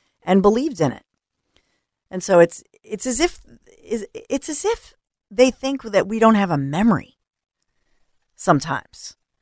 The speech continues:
It's unbelievable. <sighs> We continue to follow it.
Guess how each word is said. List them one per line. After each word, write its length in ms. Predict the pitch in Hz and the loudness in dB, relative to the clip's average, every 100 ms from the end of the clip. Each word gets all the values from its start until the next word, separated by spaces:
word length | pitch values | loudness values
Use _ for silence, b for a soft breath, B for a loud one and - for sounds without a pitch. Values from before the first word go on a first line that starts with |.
| _ _ _ _ _ _ _ _ _ | _ _ _ _ _ _ _ _ _
It's 100 | - | 0
unbelievable. 800 | 294 392 190 165 196 180 - - | 2 2 2 0 0 -4 -8 -20
<sighs> 1600 | _ _ _ _ _ _ _ _ _ _ _ _ _ _ _ 262 254 214 165 135 B B _ _ _ _ _ _ _ | _ _ _ _ _ _ _ _ _ _ _ _ _ _ _ -2 0 0 -4 -12 B B _ _ _ _ _ _ _
We 80 | 175 | -2
continue 400 | 165 147 143 143 | 0 -2 -2 -6
to 80 | 131 | -8
follow 360 | 131 131 120 | -10 -10 -10
it. 100 | 123 | -14